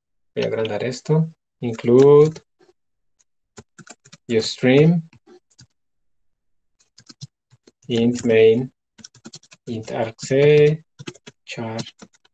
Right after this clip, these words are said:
argv. Esta es la función main, la, la que siempre debe existir. Return zero. Y pues este no está imprimiendo hola, ¿no? Entonces, T D cout.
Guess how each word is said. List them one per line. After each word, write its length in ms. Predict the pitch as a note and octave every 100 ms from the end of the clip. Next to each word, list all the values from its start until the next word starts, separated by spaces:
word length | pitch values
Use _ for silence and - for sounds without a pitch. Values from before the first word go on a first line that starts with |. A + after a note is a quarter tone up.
| _ _ _ _ _ _ - _
argv. 260 | B2 A2+ A2+
Esta 720 | B2+ E3+ E3+ _ _ _ A#2+
es 20 |
la 60 | A#2+
función 360 | C#3 B2 A2 A2
main, 260 | B2 D#3+
la, 460 | F3+ C3 A2+ - - _ _ -
la 100 | A#2
que 140 | -
siempre 600 | A2+ - - A#2+ A#2+ A#2+ B2+
debe 120 | B2+
existir. 500 | B2 C3 - D3 - - - - - - _
Return 320 | B2 A#2+ A2
zero. 460 | A2 C#3 E3 F3+ - _ _ _ _ _ _ _ _ _ _ _ _ _
Y 80 | C3+
pues 160 | B2+ A#2+
este 160 | -
no 40 | C3
está 140 | C#3+
imprimiendo 460 | C#3 C#3+ C3 B2+ B2+
hola, 180 | A2 G2+
¿no? 140 | B2+
Entonces, 520 | C#3+ - - A#2 A#2
T 140 | - G#2
D 400 | G#2 B2 D#3 D#3+ - - _ - - D#3 C#3
cout. 320 | B2 F3+